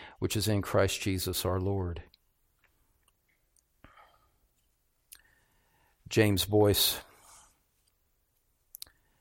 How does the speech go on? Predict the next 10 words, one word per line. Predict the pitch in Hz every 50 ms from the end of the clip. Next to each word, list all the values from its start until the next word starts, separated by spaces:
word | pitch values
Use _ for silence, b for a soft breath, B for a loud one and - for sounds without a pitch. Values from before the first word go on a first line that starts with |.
| _ _ _ _ _ _ _ _ _ _ _ _ _ _ _ _ _ _ _ _ _ -
says | - - - - 110 110 104 - -
this, | - 110 104 101 101 - - - - b b b b b b b b _ _ _ _ _ _ _ _ _ _ _ _ _ _ _ _ _ _ _ _ _ _ - - B B B B - - - _ _ _ _ _ - -
and | - 98
the | 98
writings | 104 117 123 127 135 123 117 110 98
of | 107 92
James | 92 107 110 107 110 110 104 -
Montgomery | - 98 95 110 113 107 107 107 101 95
Boyce, | 90 87 101 104 107 104 101 - -
incidentally, | 117 110 - - 98 87 104 107 107 104 101 98 92 92 90